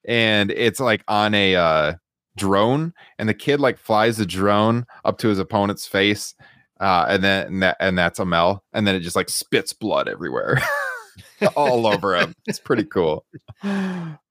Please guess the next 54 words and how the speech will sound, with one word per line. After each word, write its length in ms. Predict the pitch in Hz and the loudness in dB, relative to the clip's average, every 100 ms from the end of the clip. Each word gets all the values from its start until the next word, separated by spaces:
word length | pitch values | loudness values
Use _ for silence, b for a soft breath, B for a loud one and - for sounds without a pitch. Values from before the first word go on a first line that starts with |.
| _ | _
But 140 | 117 | 0
yeah, 120 | 107 95 | 2 0
check 200 | 180 175 | 0 -2
out 160 | 147 | -2
Heels. 340 | 117 120 113 117 | 0 0 2 2
I 60 | |
know 80 | 117 | 0
I'm 80 | 113 | 0
getting 160 | 117 | 2
off 160 | 107 98 | 2 0
track, 380 | - 98 90 - | -2 0 0 0
but 60 | 98 | 0
I 100 | 107 | 2
mean, 120 | 107 | 0
it 60 | |
just 300 | 104 131 110 | 0 -2 -2
aired, 300 | - 80 78 | -2 -2 -2
so 100 | - | -2
I 40 | 80 | -4
was 100 | 82 | -2
thinking 240 | 85 82 - | -6 -6 -4
about 220 | 69 76 | -6 -4
that. 200 | 76 73 | -4 -4
But 160 | - 76 | 0 2
I 60 | |
mean, 160 | 120 131 | 2 2
he's 120 | 202 | 0
done 200 | 147 202 | 0 -2
the 80 | 185 | 0
acting 380 | 135 139 - 143 | 0 0 0 -2
work 240 | 139 139 | 0 -2
since 180 | - 127 | -4 -4
he's 160 | - 113 | -2 -2
been 220 | 120 117 | 0 0
off, 160 | 107 - | 0 0
but 100 | 90 | -2
man, 220 | 117 95 | 0 0
seven 320 | - 170 202 | -2 -2 0
and 140 | 139 98 | 0 0
a 40 | |
half 220 | 101 95 - | 2 0 0
years 400 | 117 131 78 - B B B B | 0 0 -2 -6 B B B B
is 100 | 110 | 0
a 60 | 110 | 2
long 260 | 107 120 | 2 0
time. 300 | 104 123 110 | 0 0 0
Think 220 | - 170 | -2 -2
back 260 | 156 147 - | 0 -2 0
to 140 | - | -2
when, 340 | 120 120 113 107 | 2 2 2 2
uh, 260 | 80 90 | 2 2
Shawn 300 | 87 - 117 | 2 0 0
Michaels 420 | 107 110 127 104 - | 2 0 0 -4 -4
returned. 440 | 82 87 73 - | -6 -4 -6 -8